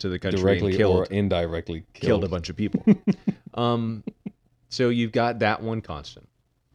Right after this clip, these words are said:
Speaker 1: The other constant is Michael Myers. He is, he is just pissed off trying to kill
Speaker 2: Same,
Speaker 1: somebody.
Speaker 2: yep, same mask, same outfit, I think, for the most part. I'll
Speaker 1: Now,
Speaker 2: be honest,
Speaker 1: just
Speaker 2: I'll just go ahead and preface.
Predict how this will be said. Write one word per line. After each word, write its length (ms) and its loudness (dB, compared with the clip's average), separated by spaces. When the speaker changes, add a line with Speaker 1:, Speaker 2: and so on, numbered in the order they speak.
Speaker 1:
The 160 4
other 180 4
constant 500 -6
is 340 -6
Michael 320 -4
Myers. 500 -10
He 220 0
is, 300 -2
he 180 2
is 160 -4
just 180 -14
pissed 300 -4
off 340 -4
trying 220 -4
to 60 -2
kill 200 -2
Speaker 2:
Same, 60 -2
Speaker 1:
somebody. 320 -4
Speaker 2:
yep, 200 -4
same 340 -8
mask, 480 -4
same 440 -8
outfit, 400 -4
I 120 -2
think, 300 -8
for 80 -10
the 60 -4
most 280 -6
part. 300 -6
I'll 140 2
Speaker 1:
Now, 40 0
Speaker 2:
be 160 -2
honest, 220 0
Speaker 1:
just 60 -6
Speaker 2:
I'll 100 -2
just 120 -14
go 60 0
ahead 80 0
and 100 -6
preface. 360 -10